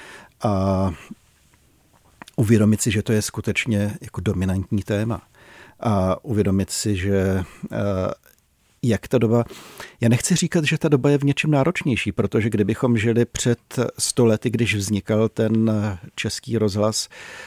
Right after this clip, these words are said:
eh, tak oba dva už bychom byli téměř jako ctihodnými kmety a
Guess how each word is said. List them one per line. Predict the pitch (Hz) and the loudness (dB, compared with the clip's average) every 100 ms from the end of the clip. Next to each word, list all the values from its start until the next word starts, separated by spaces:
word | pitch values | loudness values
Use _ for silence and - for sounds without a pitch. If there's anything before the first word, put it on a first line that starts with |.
| - - | -18 -4
eh, | 104 101 98 101 101 | 0 0 2 0 0
tak | - 101 - - 117 113 | -2 -4 -6 -2 0 2
oba | - 98 104 | 0 0 2
dva | 104 | 4
už | 104 | 2
bychom | 107 110 110 107 | 0 -2 0 2
byli | 107 110 | 2 2
téměř | 110 101 104 104 | 2 2 2 0
jako | 101 113 | -2 -2
ctihodnými | - - 104 101 101 107 | -4 -2 -2 0 2 2
kmety | - 113 101 - 107 110 - | 2 0 0 2 2 0 -4
a | 110 98 98 95 | -2 0 2 2